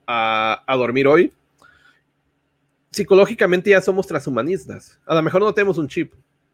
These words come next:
a lo mejor no tenemos un implante en la cabeza, pero créeme, si ahorita mismo tu celular suena una notificación y tu celular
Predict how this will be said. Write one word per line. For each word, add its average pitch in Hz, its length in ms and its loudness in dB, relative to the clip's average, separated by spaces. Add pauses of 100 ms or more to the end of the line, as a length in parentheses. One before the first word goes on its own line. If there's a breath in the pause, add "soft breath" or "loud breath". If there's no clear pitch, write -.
(560)
a 151 60 -2
lo 151 60 0
mejor 151 200 -2
no 175 140 -4
tenemos 170 400 -4
un 165 100 -4
implante 147 340 -6
en 135 60 -4
la 117 80 -4
cabeza, 143 400 -4 (920 soft breath)
pero 151 240 2
créeme, 147 460 -2 (680)
si - 160 -4
ahorita 180 240 -2
mismo 190 440 -2 (140)
tu 139 100 -12
celular 151 520 0 (240)
suena 175 380 -2
una 156 380 -4
notificación 139 800 -4 (1200)
y 170 80 -2
tu 165 100 -6
celular 170 640 2